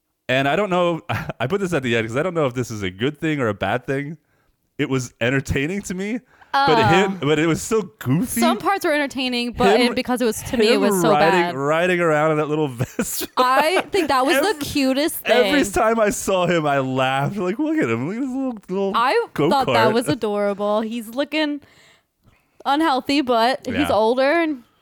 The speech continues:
Speaker 1: All right. Did you wanna pile on the bad? Anything
Speaker 2: well,
Speaker 1: else?
Speaker 2: let me start with, like, I do love Russ-, uh, Russell Crowe was great in this.
Speaker 1: Oh,
Speaker 2: I
Speaker 1: no,
Speaker 2: think
Speaker 1: we're not doing good yet. We're doing
Speaker 2: Oh,
Speaker 1: bad.
Speaker 2: we, oh, bad. Yeah, everything. No. Um,
Speaker 1: <laughs>
Speaker 2: uh, so, like, let me first off by just saying, let me say, look, I know people are gonna love this terrible movie.
Speaker 1: Hmm.
Speaker 2: Um,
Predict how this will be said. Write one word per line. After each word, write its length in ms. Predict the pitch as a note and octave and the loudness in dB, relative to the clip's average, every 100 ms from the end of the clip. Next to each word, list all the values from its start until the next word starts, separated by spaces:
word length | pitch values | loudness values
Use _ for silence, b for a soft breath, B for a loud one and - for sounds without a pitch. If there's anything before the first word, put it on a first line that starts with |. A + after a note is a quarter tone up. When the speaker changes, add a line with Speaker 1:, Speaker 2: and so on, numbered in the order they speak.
| b b | b b
Speaker 1:
All 80 | G#2 | -4
right. 100 | G2 | -2
Did 160 | A#2 B2+ | -2 0
you 60 | |
wanna 140 | C#3 C3 | 0 0
pile 300 | C3+ B2+ C3 | 0 2 2
on 120 | B2 | 0
the 80 | G#2+ | 0
bad? 320 | A2+ A#2 A2+ | 0 0 0
Anything 280 | A2+ G#2+ D#4+ | -2 -2 0
Speaker 2:
well, 180 | E4 | 2
Speaker 1:
else? 80 | E4+ | 2
Speaker 2:
let 160 | F4+ F#4 | 0 0
me 200 | G#4+ G#4+ | -2 -4
start 280 | - D#4+ C#4+ | -2 0 0
with, 300 | B3+ B3 A#3 | 0 -2 -2
like, 200 | B3 A#3+ | -2 0
I 120 | A#3 | -2
do 300 | A3+ C4 C#4+ | -2 -4 -4
love 560 | B3+ A#3+ A#3 A3+ A3 G#3 - _ _ _ | -2 0 2 0 -2 -6 -20 _ _ _
Russ-, 300 | A3 B3 D#4+ - | -4 -2 -2 -2
uh, 80 | A#3+ | 0
Russell 180 | D4 F4+ | 0 0
Crowe 120 | D4+ | -2
was 100 | C#4+ | 0
great 260 | A#3 G3+ | -2 -2
in 120 | G3+ G#3 | -4 -4
this. 260 | F#3+ F#3+ | -2 -2
Speaker 1:
Oh, 40 | G3 | 0
Speaker 2:
I 60 | |
Speaker 1:
no, 60 | G#3 | 2
Speaker 2:
think 80 | E3 | 2
Speaker 1:
we're 60 | F#3 | 2
not 100 | F#3 | 0
doing 200 | E3 A#2+ | -4 -2
good 180 | G#2 | -4
yet. 240 | F#2+ F#2 - | -2 -4 -6
We're 60 | A2 | -6
doing 180 | A#2+ E3+ | -4 0
Speaker 2:
Oh, 220 | D#4+ E2+ | 0 -2
Speaker 1:
bad. 100 | F#2 _ | -8 _
Speaker 2:
we, 120 | A#3+ - | -4 -2
oh, 140 | D#4+ | 0
bad. 260 | G#3 A3 F#3 | 0 -2 -2
Yeah, 80 | - | -2
everything. 400 | C#4+ D#4 F#3 F3 | -2 -2 -4 -2
No. 140 | B3+ | 0
Um, 260 | A#3+ F4 E3+ | 2 2 0
Speaker 1:
<laughs> 20 | |
Speaker 2:
uh, 500 | A3+ A3+ B3+ - F#4 | -2 -2 -2 0 0
so, 160 | - G4 | 0 0
like, 140 | G4 | 0
let 20 | |
me 180 | G4 D#5+ E5 | 0 -2 0
first 200 | B4+ G#4 | 0 0
off 160 | D#4+ | -2
by 120 | C4 C4 | -2 -4
just 240 | C4 - | -4 -4
saying, 420 | A#3+ G#3+ G#3 G#3 | 0 0 0 -4
let 140 | A#3+ D#4+ | -6 -4
me 100 | F#4+ | -4
say, 240 | F#4 B3 | -2 -2
look, 440 | A3+ G#3 E3+ - - G#3 _ - | -2 -2 -4 -6 -20 -20 _ -6
I 80 | C4 | -2
know 160 | C#4 | -2
people 240 | C#4 D#4+ C4+ | 0 0 0
are 60 | |
gonna 180 | A#3+ A#3 | 0 -2
love 280 | G#3 F3+ F3 | -2 -2 -4
this 160 | F#3 - | -10 -8
terrible 320 | G3 E3+ F3+ | -8 -6 -8
movie. 360 | F3 E3 E3+ F3 | -10 -10 -10 -8
Speaker 1:
Hmm. 480 | G2+ - - - | -10 -14 -18 -4
Speaker 2:
Um, 340 | A#3 A#3 A#3+ | 0 2 0